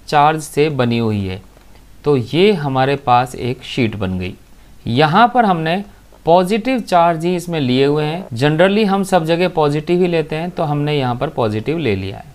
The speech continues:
ये शीट का साइड व्यू है। अगर इसको बिल्कुल इस किनारे की तरफ से देखेंगे तो ये शीट हमें सामने से एक लाइन जैसी नज़र आएगी और जो पॉजिटिव चार्ज हैं वो हमें इस तरह से इस लाइन के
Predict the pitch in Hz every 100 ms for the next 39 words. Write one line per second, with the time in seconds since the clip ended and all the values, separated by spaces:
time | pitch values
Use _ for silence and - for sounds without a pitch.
0 | - 131 175 254 269 - 208 196 196 185
1 | 202 220 - - - - 202 208 196 143
2 | 127 107 104 - - - - 160 190 240
3 | 226 - 240 160 185 185 226 233 - -
4 | - 165 165 185 233 247 226 220 226 196
5 | 190 196 202 156 104 - - - - 202
6 | 196 220 233 - 202 214 185 175 185 190
7 | 165 160 165 170 180 190 - 165 170 139
8 | 131 165 165 160 185 175 175 175 175 170
9 | 190 208 - - - 143 165 226 226 160
10 | 160 208 254 214 185 165 151 143 104 -
11 | - - 156 226 180 165 170 202 202 -
12 | - 226 240 - 160 147 147 170 180 -
13 | 220 214 156 131 143 147 151 160